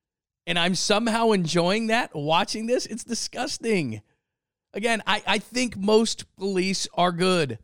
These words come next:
I really do. But when you, you see something like this, I'm like, I, I would love to sit down, like, as, you know, as a psychologist,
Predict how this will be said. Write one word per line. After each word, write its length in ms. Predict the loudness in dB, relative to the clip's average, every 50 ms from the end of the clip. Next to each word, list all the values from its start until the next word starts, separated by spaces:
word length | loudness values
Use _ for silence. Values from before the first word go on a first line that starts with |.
| _ _ -20 _ _ _ _ _ _ _ -4
I 100 | -4 -2
really 340 | 0 0 0 0 0 0 0
do. 460 | 2 2 2 4 2 2 0 -4 -6 _ _ _ _ _ _ _ _ _ _
But 120 | -6 -4
when 140 | -2 -2 -2
you, 220 | -2 -4 -6 -8 -10 -14 -10 -4
you 140 | -2 -2 0
see 320 | 0 0 0 0 0 0
something 340 | 0 0 -2 -2 -2 0 0
like 140 | 0 0 2
this, 240 | 0 0 0 0
I'm 60 | 0 0
like, 260 | 0 -2 -2 -6 -12
I, 260 | -16 -8 -4 -2 0
I 40 | 0
would 140 | 0 0 0
love 200 | 0 -2 -2 -2
to 80 | -2 -2
sit 360 | -2 -4 -4 -6 -6 -6 -4
down, 320 | -4 -2 -2 -2 -2 -2
like, 160 | -4 -4 -4
as, 120 | -4 -6 -6 -4
you 240 | -6 -6 -4 -6 -6
know, 60 | -4
as 140 | -4 -4 -4
a 60 | -4
psychologist, 960 | -4 -2 -2 -2 -2 -4 -6 -6 -4 -2 -2 -2 -2 0 0 0 0 -2